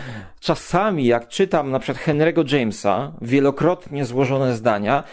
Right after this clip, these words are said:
to muszę wracać i czytać zdania po kilka razy, żeby zrozumieć, jaka jest za nimi myśl. Ale jak czytam Raya Bradbury'ego,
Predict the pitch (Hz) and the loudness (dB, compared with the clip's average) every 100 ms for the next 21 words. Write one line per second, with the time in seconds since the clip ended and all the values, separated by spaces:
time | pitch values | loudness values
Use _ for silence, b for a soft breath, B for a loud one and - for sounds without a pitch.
0 | B B B - 147 175 180 175 165 151 | B B B -2 0 2 2 4 4 4
1 | - 123 120 156 185 - 180 - - - | 0 -6 0 0 0 0 0 -2 -8 -6
2 | - 160 - 156 165 160 151 156 170 165 | 0 0 0 0 2 2 0 0 0 2
3 | 147 156 190 170 165 190 175 190 190 202 | 2 2 2 2 2 2 4 4 6 4
4 | 170 220 220 220 214 - 135 165 190 202 | 4 4 6 4 2 -2 0 0 0 0
5 | 196 185 185 175 170 135 147 160 165 156 | 0 2 2 0 -6 -2 -2 0 0 2
6 | 135 120 - - - _ B B B B | 2 2 0 -10 -18 _ B B B B
7 | B 107 98 101 98 - 156 101 110 135 | B 0 2 2 2 -2 -2 0 2 2
8 | 127 117 113 107 120 117 98 131 | 2 2 0 0 2 2 2 2